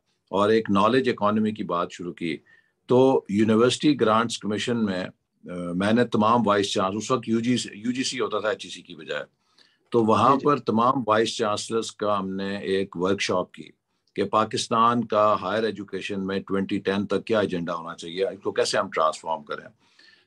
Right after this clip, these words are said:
Speaker 1: तो उसमें कई चीज़ें हमें दिलचस्प मालूम हुई। एक तो यही उसकी रिकमेंडेशन थी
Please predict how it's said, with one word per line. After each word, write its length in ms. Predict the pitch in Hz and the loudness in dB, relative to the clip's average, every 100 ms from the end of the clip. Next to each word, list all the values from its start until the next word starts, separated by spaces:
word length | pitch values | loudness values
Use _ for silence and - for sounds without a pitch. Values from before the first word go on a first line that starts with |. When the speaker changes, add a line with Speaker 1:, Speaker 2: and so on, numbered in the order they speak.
| - | 0
Speaker 1:
तो 120 | 139 - | 2 4
उसमें 580 | 165 - 180 175 170 151 | 2 4 4 4 2 2
कई 200 | 160 170 | 2 2
चीज़ें 340 | - 139 143 127 | 2 0 0 2
हमें 400 | 120 123 120 120 - 90 | 2 2 0 -2 -10 -6
दिलचस्प 480 | 104 104 120 113 - | -4 0 0 0 -2
मालूम 300 | 98 98 104 | -2 -2 -2
हुई। 200 | 113 123 | -4 -2
एक 260 | 123 127 113 | -2 -2 -2
तो 300 | 127 123 110 | -4 -4 -4
यही 280 | 110 127 127 | -2 -2 -4
उसकी 380 | 110 - 127 | -8 -10 -8
रिकमेंडेशन 680 | 113 110 107 104 104 98 117 | -6 -4 -6 -4 -2 -4 -6
थी 280 | 101 110 107 | -8 -6 -4